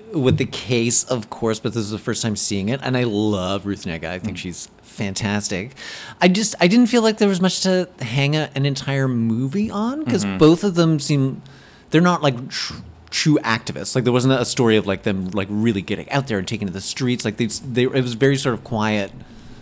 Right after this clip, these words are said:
Speaker 1: activism, and it was only after she, like, wrote to, like, what, the A C L U that, like, other people came in and <laughs> kind of did the activism on, on their behalf. So
Speaker 2: Mm-hmm.
Speaker 1: it, it just fe-, it just felt like a really slight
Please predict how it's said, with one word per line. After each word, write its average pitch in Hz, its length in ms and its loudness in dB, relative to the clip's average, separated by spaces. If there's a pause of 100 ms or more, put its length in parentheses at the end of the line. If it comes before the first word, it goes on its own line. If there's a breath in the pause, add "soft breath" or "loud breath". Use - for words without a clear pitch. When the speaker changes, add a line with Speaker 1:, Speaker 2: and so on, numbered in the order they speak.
(420 loud breath)
Speaker 1:
activism, 104 640 0
and 98 120 2
it - 20 2
was 104 160 2
only 110 180 4
after 107 200 -2
she, - 180 -2
like, 101 180 -2
wrote 95 440 -4 (280)
to, 120 160 -6
like, 107 240 -8
what, 95 100 -16
the 95 160 -10
A 104 40 0
C 113 140 -4
L 104 120 -2
U 104 200 0
that, 110 180 -4 (840)
like, 113 280 -4
other 117 280 6
people 139 300 2
came 165 240 2
in 175 120 4
and 202 120 4
<laughs> - 100 0
kind 151 140 8
of 143 100 4
did 139 160 4
the 156 200 4
activism 143 680 -2
on, 113 380 0
on 120 180 0
their 120 120 -2
behalf. 107 400 -4
So 135 220 -2
Speaker 2:
Mm-hmm. 101 340 -2
Speaker 1:
it, 165 200 0
it 156 140 0
just 180 280 -2
fe-, - 180 -6
it 160 80 0
just 170 200 -4
felt 160 140 0
like 156 100 0
a 147 60 2
really 120 240 2
slight 101 800 -2